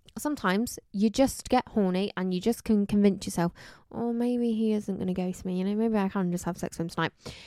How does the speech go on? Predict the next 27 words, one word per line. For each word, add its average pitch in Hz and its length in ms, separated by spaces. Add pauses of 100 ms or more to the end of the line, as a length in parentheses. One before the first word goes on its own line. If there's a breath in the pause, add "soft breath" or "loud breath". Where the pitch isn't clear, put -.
(160 loud breath)
But - 160 (100)
you've, 190 440
you've 180 200
decided, 185 400
"I 196 60
don't 185 240
wanna 233 140
do 196 160
that 175 160
anymore. 170 260
I 190 60
don't 226 240
wanna 185 120
do 180 100
it." 165 140 (440)
I've 208 80
got - 140
a - 20
really 190 160
good 185 120
tip. - 200 (800)
Wear 214 400
ugly 208 340
pants, - 720
like, - 180
wear 202 200
really 214 520